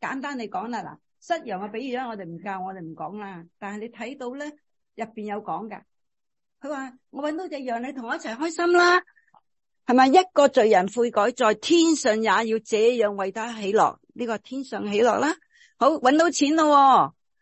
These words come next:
喎，搵到錢係點啊？一樣啦。一個罪人悔改，在神嘅使者面前也是這樣為他喜樂。呢個喜樂，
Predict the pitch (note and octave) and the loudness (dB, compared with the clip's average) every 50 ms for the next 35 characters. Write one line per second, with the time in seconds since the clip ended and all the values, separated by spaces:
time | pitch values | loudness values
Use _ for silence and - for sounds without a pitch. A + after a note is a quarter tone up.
0 | _ _ - - B3+ D4 D4+ D4 - - C4+ C4 C4 G3+ G#3+ A3+ A#3+ G#3+ G#3 F3 | _ _ -6 -4 -2 0 -2 -2 -2 -2 -2 -2 -2 -2 -2 -2 0 -2 -2 -4
1 | - _ _ _ _ _ _ _ _ _ _ _ _ _ _ _ _ _ _ _ | -6 _ _ _ _ _ _ _ _ _ _ _ _ _ _ _ _ _ _ _
2 | _ _ _ _ - A#3 A#3+ A#3+ A3 F#3+ F#3 F#3+ G#3 A#3+ C4+ C4 C4 - _ _ | _ _ _ _ -8 -6 -2 -2 0 0 0 0 -2 -2 -2 -4 -6 -10 _ _
3 | _ _ _ - F#4 F#4 - D#4 - - B3 B3 A3 G3 G3+ G3 - B3 B3+ A3 | _ _ _ 0 2 2 2 2 2 2 2 4 2 2 0 0 -2 -2 -2 0
4 | A#3 A3 C4 C4 - C#4 A#3+ A#3+ - - A#3 F#3+ G3+ A3 B3+ A#3+ - - C4 C4+ | 2 0 0 0 -2 -2 -2 -2 -2 -4 -4 -4 -2 -4 -4 -6 -4 -4 -2 -2
5 | C4+ B3 - C4 A#3+ B3 C4+ C#4+ C4+ A#3+ A3+ G3 - A3+ F#3+ F3 F#3 F#3+ G#3+ G3+ | -2 0 2 2 2 2 2 2 0 0 0 -2 -4 -6 -6 -6 -4 -2 -2 -2
6 | G#3+ A3+ B3+ C#4 C4 - - A#3+ A3+ G3+ A3+ A3 A#3+ C4 B3+ G#3+ G3+ G#3 G3 G3 | 0 0 0 -2 -2 -4 -6 -8 -6 -4 -2 -2 -2 -2 -2 -4 -4 -4 -6 -6
7 | - A#3+ A#3+ A3+ G#3+ F#3+ G3+ A3 G3 - - - - _ _ _ _ - - D#4+ | -8 -8 -8 -6 -4 -2 0 0 0 0 -2 -6 -16 _ _ _ _ -4 0 2
8 | E4 D#4 C#4+ B3 A#3+ - C4 B3+ G#3 - | 4 4 4 4 2 2 2 2 0 0